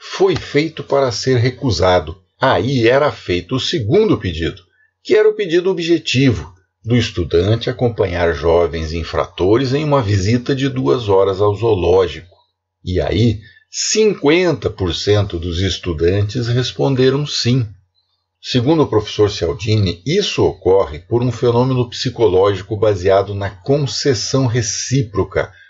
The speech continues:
ou seja, quando o entrevistador reduz o seu pedido, essa redução é interpretada como uma concessão. O estudante reciprocamente faz a sua concessão, aceitando o pedido menor.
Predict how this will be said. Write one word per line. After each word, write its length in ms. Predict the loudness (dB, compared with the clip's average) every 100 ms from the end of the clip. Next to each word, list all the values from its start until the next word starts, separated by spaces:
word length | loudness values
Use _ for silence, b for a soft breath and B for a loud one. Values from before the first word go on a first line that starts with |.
| b
ou 240 | 0 2 2
seja, 600 | -2 -2 2 2 0 -8 b b b b -2
quando 420 | 2 4 2 0
o 60 |
entrevistador 800 | -4 -2 -2 0 0 0 2 0
reduz 640 | 0 0 2 0 2 2 2
o 100 | -2
seu 220 | -2 -2
pedido, 600 | -2 -6 -2 0 0 -4 _ _ _
essa 300 | -2 -2 -2
redução 680 | -2 -4 -6 -6 0 2 2
é 60 | 0
interpretada 840 | 0 0 0 0 0 2 0 0
como 260 | -2 -4 -2
uma 240 | -4 -4
concessão. 1000 | -2 -2 -2 -2 -2 -2 -2 2 2 -2 -10 _
O 180 | 2 2
estudante 840 | 2 0 -2 2 2 0 -6 -12
reciprocamente 1500 | -6 0 0 -2 -10 -10 -6 -6 -2 -2 0 0 0 0 -4
faz 560 | -8 -2 2 2 2 0
a 80 | -2
sua 320 | -2 -2 -2
concessão, 760 | 0 -4 -2 -4 -2 -2 -2 -4 b b b
aceitando 800 | -4 -2 -2 -4 0 0 2 -2
o 40 | -2
pedido 400 | -4 -2 -2 0
menor. 440 | 0 0 0 -2